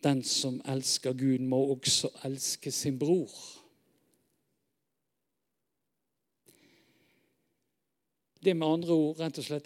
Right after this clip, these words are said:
ikke et valg for oss som vil bli frelst, men det er en nødvendighet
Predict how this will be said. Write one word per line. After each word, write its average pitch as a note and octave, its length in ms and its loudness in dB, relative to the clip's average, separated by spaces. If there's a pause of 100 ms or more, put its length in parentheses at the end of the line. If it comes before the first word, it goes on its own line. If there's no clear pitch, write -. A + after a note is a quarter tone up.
ikke D3+ 180 -6
et C3 120 -6 (120)
valg D3 460 -2 (100)
for E3 380 4
oss - 120 2 (760)
som C3+ 220 2
vil C3+ 160 8
bli C3+ 100 2
frelst, - 720 -2 (1300)
men C#3+ 160 0
det C#3+ 140 6
er C#3+ 80 4
en C#3+ 160 -2
nødvendighet C#3 1400 0